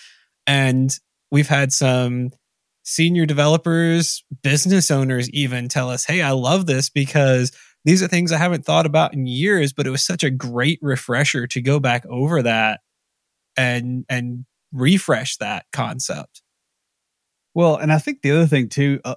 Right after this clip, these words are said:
Speaker 2: a lot of people, a lot of devs, you know, we mostly learn new stuff by building things with it.
Speaker 1: Mm-hmm.
Speaker 2: And when you,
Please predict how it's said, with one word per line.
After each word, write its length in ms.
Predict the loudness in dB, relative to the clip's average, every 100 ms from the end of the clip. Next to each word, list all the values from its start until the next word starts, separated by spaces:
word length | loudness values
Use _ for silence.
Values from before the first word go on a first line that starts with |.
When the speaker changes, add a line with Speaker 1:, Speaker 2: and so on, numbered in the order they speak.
| -6
Speaker 2:
a 80 | -4
lot 240 | 0 0
of 100 | 2
people, 520 | 0 0 -2 -4 -6 -14
a 440 | -18 -18 -14 -2
lot 120 | 0
of 100 | 0
devs, 500 | 2 2 2 -2 -6 _ _ _ -10
you 100 | -6
know, 60 |
we 80 | 0
mostly 380 | 2 4 2 0
learn 480 | -2 -2 0 0 -2
new 160 | -4 -4
stuff 320 | -2 -4 -4
by 120 | -6
building 420 | -6 -8 -4 -4 -6 _ _ _ -6
things 400 | -4 -4 -8 -14 -6
with 160 | -4
it. 100 | -2
Speaker 1:
Mm-hmm. 260 | -2 0 -2 -4 _ 0
Speaker 2:
And 260 | 0 0 -2
when 160 | -2
you, 200 | -2 -4